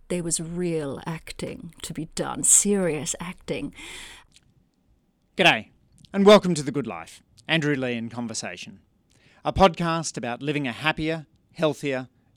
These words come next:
Speaker 2: and more ethical life. Our society puts a lot of emphasis on smarts,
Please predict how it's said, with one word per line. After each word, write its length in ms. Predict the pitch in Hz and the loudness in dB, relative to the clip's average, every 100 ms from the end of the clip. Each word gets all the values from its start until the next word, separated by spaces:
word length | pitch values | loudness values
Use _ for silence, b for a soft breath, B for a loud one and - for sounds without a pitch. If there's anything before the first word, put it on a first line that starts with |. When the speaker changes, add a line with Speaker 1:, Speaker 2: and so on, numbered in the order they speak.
| - | -6
Speaker 2:
and 140 | 165 | -2
more 180 | 156 160 | 0 -2
ethical 400 | 147 - 123 101 | -6 -8 -12 -12
life. 440 | 95 85 92 - _ _ _ _ _ _ _ _ _ b b b b b b b | -12 -14 -18 -20 _ _ _ _ _ _ _ _ _ b b b b b b b
Our 140 | 240 | 4
society 540 | 247 220 180 160 123 107 | 4 4 2 2 0 -6
puts 240 | - 127 | -8 -2
a 40 | 156 | 4
lot 140 | 165 | 6
of 80 | 147 | 6
emphasis 480 | 160 151 143 156 139 | 0 -2 -6 -6 -6
on 180 | 127 117 | -6 -4
smarts, 800 | - 135 101 85 - - - | -6 -6 -8 -10 -12 -10 -10